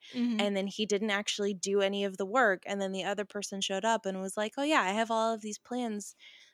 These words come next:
Speaker 2: that I wanna implement for the student body," and he was just like, "Oh, we were supposed to have plans?"
Speaker 1: Right. "Who told us we had to have, I thought this was just a figurehead." Yeah.
Speaker 2: Well, yeah, c-,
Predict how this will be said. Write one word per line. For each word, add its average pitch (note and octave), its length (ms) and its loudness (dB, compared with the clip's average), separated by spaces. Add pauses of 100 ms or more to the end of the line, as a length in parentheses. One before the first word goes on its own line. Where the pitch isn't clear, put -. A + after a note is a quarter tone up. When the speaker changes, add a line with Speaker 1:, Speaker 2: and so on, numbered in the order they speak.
(120)
Speaker 2:
that G#3 80 2
I G#3 100 4
wanna A3 220 2
implement A3+ 480 -2
for G3+ 100 -2
the F#3+ 100 -14
student G3 340 -4
body," G3+ 340 2
and F3+ 100 -4
he G3 140 -2
was G3 120 0
just - 200 -8
like, F#3+ 180 -2 (680)
"Oh, A#3+ 100 6
we A3+ 200 0
were C4+ 100 0
supposed A#3+ 400 -6
to A3 60 -6
have G3 240 -6
plans?" G3 400 -10
Speaker 1:
Right. D4 580 10 (1000)
"Who F#4+ 120 12
told G4+ 300 6
us G4 200 6
we F4+ 120 8
had E4+ 180 6
to D4+ 80 8
have, D4 220 6
I E4 140 2
thought G4 240 2
this D4 200 4
was D4 160 6
just A#3+ 240 -2
a G3 100 2
figurehead." A#3 920 6 (460)
Yeah. C#4+ 220 6 (240)
Speaker 2:
Well, D#4+ 100 0
yeah, F#4+ 160 2
c-, - 80 -14